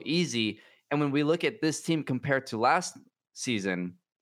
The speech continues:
obviously the comparisons with Jeremy Grant and Aaron Gordon is a big deal, and that's what people are looking at. But I'll tell you this, Michael Porter Junior is a completely different player. Will Barton didn't play.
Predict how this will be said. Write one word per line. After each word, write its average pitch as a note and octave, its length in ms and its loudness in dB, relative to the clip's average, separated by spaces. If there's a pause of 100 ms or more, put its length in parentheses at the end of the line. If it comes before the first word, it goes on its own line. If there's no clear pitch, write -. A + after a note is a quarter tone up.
(460)
obviously C#3+ 540 0
the B2+ 120 -4
comparisons A#2 500 -2
with A2+ 140 -2
Jeremy A2+ 240 0
Grant A#2 200 0
and G#2+ 60 -2
Aaron G#2 220 0
Gordon B2+ 340 0
is G#2 140 -2
a G2+ 60 -2
big G2 260 -2
deal, A2+ 460 2
and A2+ 120 0
that's A2+ 200 0
what F#2+ 100 -14
people A2 260 -2
are F#2+ 80 2
looking A#2+ 300 0
at. F#2 220 0 (420)
But C#3 300 4 (520)
I'll D3+ 120 2
tell D#3+ 160 2
you D3+ 100 2
this, F3 220 -2
Michael C3+ 360 -2
Porter D3 240 0
Junior D#3 320 0
is A#2+ 120 -2
a G#2 40 -8
completely A#2 380 -2
different F2+ 320 -4
player. D2+ 320 -6 (680)
Will D#3 180 4
Barton D#3+ 340 2
didn't C3+ 300 0
play. F2 320 0